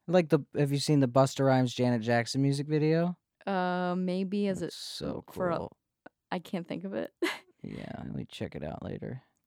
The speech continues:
Speaker 2: <laughs> It, it was like, I can't, I just, like, I just, when I looked at it, I knew it, it was something strange.
Speaker 1: Okay.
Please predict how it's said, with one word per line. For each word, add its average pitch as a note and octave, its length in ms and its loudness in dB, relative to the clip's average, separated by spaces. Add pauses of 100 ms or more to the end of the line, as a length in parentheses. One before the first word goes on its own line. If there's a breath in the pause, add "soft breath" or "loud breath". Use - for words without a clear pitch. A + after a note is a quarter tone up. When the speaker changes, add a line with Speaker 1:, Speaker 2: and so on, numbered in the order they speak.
(200)
Speaker 2:
<laughs> - 440 0 (520 loud breath)
It, A#3 160 4 (100)
it A3+ 120 6
was A3+ 300 6
like, C4 380 6 (320)
I A3 120 8
can't, - 260 -4
I A3 100 6
just, A#3 240 4
like, C4 260 2 (1600)
I A#3 120 10
just, C4 280 4 (120)
when A#3 320 2
I A#3 100 6
looked F#3+ 280 0
at B3+ 80 6
it, C4+ 220 6
I G#3 160 4
knew G3 340 2
it, - 200 0
it F#3+ 200 -2 (560)
was F#3+ 260 2
something E3+ 680 -2 (760)
strange. - 680 -4
Speaker 1:
Okay. A2+ 460 2